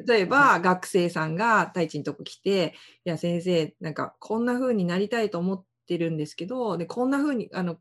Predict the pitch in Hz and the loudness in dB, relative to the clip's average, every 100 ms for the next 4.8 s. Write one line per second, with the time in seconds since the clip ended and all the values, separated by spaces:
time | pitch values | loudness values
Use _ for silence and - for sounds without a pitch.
0 | _ - 285 330 311 339 294 - - 285 | _ -6 -4 -2 -2 -4 -4 -8 -6 -4
1 | 302 311 311 285 240 247 240 233 262 277 | -2 -2 -2 -2 -4 -4 -4 -4 -4 -4
2 | 285 226 240 233 214 - - 180 190 196 | -4 -4 -4 -4 -4 -8 -10 -8 -4 -4
3 | 170 160 - 165 165 165 156 - - - | -4 -6 -10 -12 -10 -10 -10 -10 -12 -8
4 | 247 262 294 269 247 - 190 - | -8 -6 -6 -6 -6 -4 -6 -6